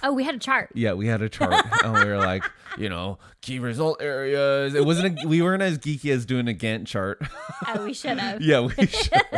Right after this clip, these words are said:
Speaker 2: But it was, it was a chart that was talking about, "Okay, this is what we're gonna do. And this is,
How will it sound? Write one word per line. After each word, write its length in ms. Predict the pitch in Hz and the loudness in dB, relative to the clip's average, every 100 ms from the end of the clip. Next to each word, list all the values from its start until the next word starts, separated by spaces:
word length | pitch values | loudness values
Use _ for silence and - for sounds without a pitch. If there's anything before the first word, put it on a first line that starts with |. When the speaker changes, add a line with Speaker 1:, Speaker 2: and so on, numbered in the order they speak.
| 392 294 370 285 302 294 240 | -4 -2 -4 -2 -6 -6 -2
Speaker 2:
But 120 | 139 117 | 2 4
it 120 | 139 | 6
was, 240 | 147 139 | 4 2
it 100 | 117 | 0
was 140 | 127 135 | 0 0
a 40 | |
chart 320 | 131 170 170 - | -2 -2 -2 -2
that 60 | |
was 140 | 104 110 | -4 -2
talking 160 | 123 | -2
about, 80 | 113 | -2
"Okay, 200 | 101 104 | -2 -2
this 140 | 92 98 | -2 -4
is 60 | 110 | -4
what 120 | 95 | -8
we're 80 | 120 | -6
gonna 140 | 147 | -6
do. 640 | 170 123 120 120 123 123 104 | -4 0 2 2 0 -2 -4
And 220 | 85 90 | -6 -8
this 180 | 95 - | -8 -8
is, 280 | 110 101 | -8 -8